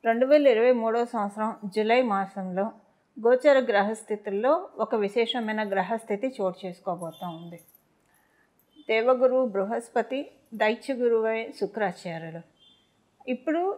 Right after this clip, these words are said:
ఈ విశేష గ్రహస్థితి శుక్రాచార్యుల వారి వల్ల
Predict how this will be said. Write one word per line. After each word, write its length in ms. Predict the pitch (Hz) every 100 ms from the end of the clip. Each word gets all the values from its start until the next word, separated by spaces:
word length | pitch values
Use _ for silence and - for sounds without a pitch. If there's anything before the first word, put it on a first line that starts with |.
| 254
ఈ 100 | 254
విశేష 440 | 240 233 285 285
గ్రహస్థితి 1000 | 320 302 220 208 214 226 - 226 277 311
శుక్రాచార్యుల 720 | 240 254 262 262 240 214 214 196
వారి 240 | 190 190
వల్ల 380 | 180 175 226